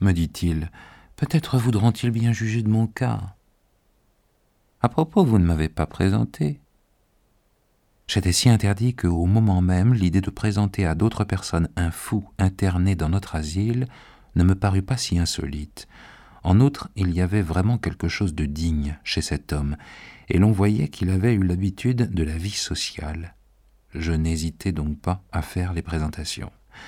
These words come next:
Monsieur Renfield, Lord Godalming, le professeur Van Helsing, Mister Quincy Morris, du Texas, Mister Jonathan Harker.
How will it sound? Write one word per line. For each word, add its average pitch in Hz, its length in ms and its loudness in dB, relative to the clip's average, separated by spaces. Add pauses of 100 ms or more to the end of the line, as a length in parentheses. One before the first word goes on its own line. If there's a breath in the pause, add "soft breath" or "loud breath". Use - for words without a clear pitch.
(440 loud breath)
Monsieur 98 240 4
Renfield, 117 680 4
Lord 101 360 2
Godalming, 90 720 0
le 107 120 2
professeur 87 760 -2
Van 82 240 0 (140)
Helsing, 143 580 2 (640 loud breath)
Mister 107 580 2 (100)
Quincy 107 400 0
Morris, 113 640 0 (300)
du 85 160 -2
Texas, - 720 -4 (280)
Mister 113 300 -2
Jonathan 120 400 2
Harker. 78 560 -4